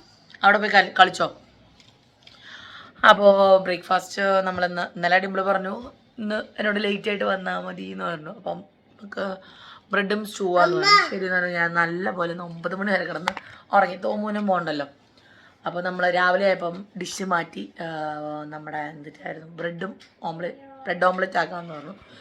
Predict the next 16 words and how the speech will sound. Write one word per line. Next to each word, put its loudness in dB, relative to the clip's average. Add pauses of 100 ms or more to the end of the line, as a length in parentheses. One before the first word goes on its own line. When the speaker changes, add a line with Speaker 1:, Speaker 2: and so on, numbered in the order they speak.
(440)
Speaker 1:
പിന്നെ 2
അതൊക്കെ 8
ഉണ്ടാക്കി, 2 (100)
ഞങ്ങൾക്ക് -4
മൂന്ന് -2
പേർക്കുള്ളത് 2
ഞാൻ -2
ഉണ്ടാക്കി. -4
എനിക്കും -8
ഡോൺ -4
ചേട്ടനും -6
ഡിംപിളിനും, -10
മമ്മിക്കും -8
ഡാഡിക്കുള്ളത് -4
മമ്മി -12 (540)
ഉണ്ടാക്കി. -6